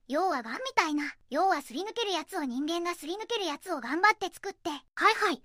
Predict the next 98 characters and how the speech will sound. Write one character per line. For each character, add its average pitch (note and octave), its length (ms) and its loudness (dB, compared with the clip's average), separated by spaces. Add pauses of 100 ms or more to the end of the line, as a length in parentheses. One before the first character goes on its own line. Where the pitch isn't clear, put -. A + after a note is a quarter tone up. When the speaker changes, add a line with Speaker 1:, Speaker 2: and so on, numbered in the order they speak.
Speaker 1:
け D#4+ 140 -2
ど E4+ 100 0
コ E4 140 -4
ン G4 40 -6
ピ A4 120 -6
ュ B4+ 100 0
ー - 40 -20
タ G#4 100 4
が C#4+ 80 -6
そ - 140 -16
こ D4 80 -4
に E4 120 -4
対 F4+ 240 2
応 A4 120 6
し - 80 -4
て A#4+ 120 -2
み B4 80 -8
た C5+ 80 6 (200)
い - 20 4
な G#4 40 -6
っ - 20 -12
て C#4+ 100 -6
な G3+ 140 -10
か - 80 -4
な E4+ 120 -2
か G4 120 0
の G4 100 2
デ F4+ 100 -2
ス - 80 -14
ト B4 140 -2
ピ - 100 -6 (100)
ア - 20 2
が C#4+ 80 -4
広 A#3 260 -8
が D4+ 60 0
っ E4+ 100 -2
て G4+ 140 4
る。 E4+ 160 -6 (140)
Speaker 2:
逆 A3 200 -2
に F4 120 2
そ - 100 -6
こ G4 80 2
に F#4 100 2
対 F#4+ 200 4
応 G4+ 120 4
し - 80 -4
て G4+ 140 4
い - 20 2
る F#4 80 2
試 - 80 -8
験 G4 180 2
問 G#4+ 140 4
題 G4 140 4
っ - 40 -4
て G3+ 140 -6
い G3+ 80 -2
う A#3+ 60 -2
の B3 100 -2
は、 F#3+ 160 -4 (120)
あ C#4+ 120 6
る F#4 100 2
意 F#4 100 2
味 E4 100 4
な D4+ 100 4
ん A#3 60 0
か - 80 -14
今 C4+ 160 0
後 C#4+ 80 2
必 E4 220 -4
要 F4+ 120 2
な F4 140 4
部 F4+ 80 0
分 F#4+ 160 2
に C#4 80 2
な A3+ 80 0
っ A3 60 -4
て G#3+ 100 -8
く F#4+ 80 -2
る F#4+ 60 0
か D#4+ 100 0
も G#3 80 0
し - 120 -8
れ A3+ 60 -4
な B3+ 120 -2
い。 B3 100 -8 (120)
Speaker 1:
そ - 140 -8
う D#4 60 0
ね、 F#4 60 0 (400)
先 C#4 260 -8
の A4 100 4
こ A#4+ 120 -2
と B4 180 2
を - 20 0
考 C4+ 160 -6
え G#4 300 6
る A#4 60 -2
と F4 100 0
ね、 C#4 200 -6